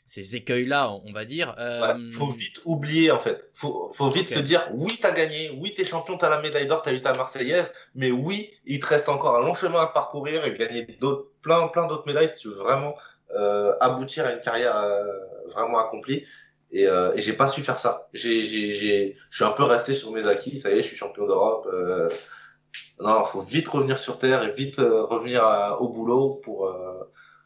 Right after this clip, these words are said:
Speaker 2: pour pérenniser ça.
Speaker 1: Que ce, donc ça, j'ai l'impression que c'est un peu le même, ça doit être le même état d'esprit que tu gagnes ou que tu perdes du coup, parce que tu dis, euh, quand t-, quand tu perds, t'as faim de vouloir revenir et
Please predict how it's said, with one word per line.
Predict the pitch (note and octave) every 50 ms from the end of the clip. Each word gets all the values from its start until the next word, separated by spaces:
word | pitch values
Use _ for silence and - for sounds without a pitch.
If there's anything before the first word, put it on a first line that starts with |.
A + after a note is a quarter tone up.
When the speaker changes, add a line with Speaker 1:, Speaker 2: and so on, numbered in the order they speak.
| _ _ _ _
Speaker 2:
pour | - G#2+ -
pérenniser | - B2 A#2 A#2 A2+ A2 A2 G#2+ G2+ G#2 G#2
ça. | G2+ - - - - - _ _ _ -
Speaker 1:
Que | C3+ B2
ce, | - - C#3
donc | C3+ B2+ C3+ C3 C3 B2+
ça, | B2 C#3+ A#2
j'ai | B2 A2+ C3+
l'impression | C3 B2 A#2+ B2+ D3+ F3
que | F3
c'est | - C#3
un | A#2+
peu | A2+ - C#3+
le | C3 B2+
même, | A#2+ B2 B2+ B2+ C3 -
ça | A2 - C#3
doit | B2 C#3
être | D3 D3+
le | D3 C3
même | C3 C3 C3 B2+
état | B2 B2 B2+ B2
d'esprit | A#2 A2+ - - F3+ -
que | C#3+
tu | - -
gagnes | B2 C#3+ D3 C3+
ou | B2
que | -
tu | - C#3
perdes | - G3+ F3 C#3 A#2+
du | A#2+
coup, | B2 B2+
parce | G#2+ G#2+ -
que | A#2
tu | G2 - A#2+ A2
dis, | A#2+ C#3 D3+ C3+
euh, | A2+ G#2+ G#2 - - - -
quand | - C3+ C3 B2+ -
t-, | C3+ A#2
quand | - C3+ C3
tu | - - C3+ -
perds, | D3+ C#3+ D3 C3+ A2+ -
t'as | - A#2+
faim | - - D3+ C3+
de |
vouloir | B2 B2 B2+ A#2
revenir | A2+ A#2 A2+ A#2 D3 D#3+ F3 D3+ B2+ - - _ -
et | - G#2+